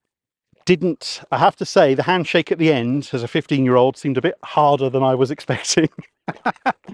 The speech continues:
But I knew I'd asked the question. He didn't really give a good answer, but I'd asked the question. And sometimes, and I've learnt this in my career, asking the right question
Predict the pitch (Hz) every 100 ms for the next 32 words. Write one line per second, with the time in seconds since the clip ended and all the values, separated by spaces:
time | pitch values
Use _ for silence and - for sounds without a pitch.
0 | - _ _ _ _ 165 160 170 170 160
1 | 156 151 - - 147 - 135 - 120 113
2 | 104 107 98 113 117 123 123 131 _ _
3 | _ _ - 135 143 135 127 - - 139
4 | - 110 104 - 175 180 - 113 113 139
5 | - - _ _ _ _ _ - 120 127
6 | 131 135 131 - 120 117 - 123 110 104
7 | 120 _ _ _ _ _ _ _ - 143
8 | - 147 139 127 131 - 139 - - 104
9 | 104